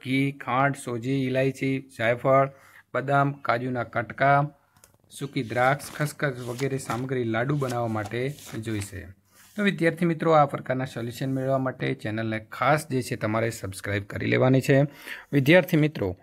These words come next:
આ પ્રકારના સોલ્યુશન મેળવવા માટે ચેનલને સબસ્ક્રાઇબ કરી તમારા મિત્રો સુધી શેર કરવાનું ભૂલશો નહીં. નીચે ડિસ્ક્રિપ્શનની અંદર લિંક આપી છે, ત્યાં ક્લિક કરી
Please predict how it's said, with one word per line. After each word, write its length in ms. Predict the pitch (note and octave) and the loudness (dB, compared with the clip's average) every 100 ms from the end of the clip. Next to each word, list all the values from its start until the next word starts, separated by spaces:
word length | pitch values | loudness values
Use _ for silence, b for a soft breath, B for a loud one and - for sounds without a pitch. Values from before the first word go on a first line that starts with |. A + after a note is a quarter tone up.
| - - | -6 2
આ 120 | D#3 | 4
પ્રકારના 420 | - C#3+ C3 C3 | 4 2 2 0
સોલ્યુશન 480 | - A2+ B2+ C3+ B2+ | -2 -4 -4 -4 -4
મેળવવા 260 | A#2 A#2+ | -2 0
માટે 280 | A#2 A2+ A#2+ | -2 -4 -8
ચેનલને 420 | A2 G#2+ G#2+ G#2+ | -6 -4 -2 -2
સબસ્ક્રાઇબ 500 | G#2+ G2+ G2 - C3+ | -4 -8 -6 0 0
કરી 260 | C3+ C3+ C#3 | 2 0 0
તમારા 320 | C3+ A2 A#2+ | 0 0 2
મિત્રો 280 | A#2 A2+ A#2 | 0 -2 -4
સુધી 320 | - G#2 A2 | -4 0 0
શેર 260 | A2 G#2 G2 | 2 0 0
કરવાનું 360 | G2+ G#2 G2+ | 0 2 2
ભૂલશો 340 | G2+ G#2 - C#3 | 2 0 2 2
નહીં. 320 | C3 D3 D3 | 4 4 2
નીચે 280 | A#2 G#2+ A#2+ | 2 0 2
ડિસ્ક્રિપ્શનની 560 | C3+ - F3+ F#3 F3+ | 2 2 0 2 2
અંદર 200 | F3 E3 | 4 4
લિંક 360 | C#3 B2+ D3 D3+ | 4 4 4 6
આપી 220 | C#3+ C#3+ | 4 4
છે, 160 | C3 C#3 | 2 0
ત્યાં 280 | - A#2 - | 2 0 2
ક્લિક 260 | D3+ D#3+ | 0 2
કરી 240 | - G2+ | 0 0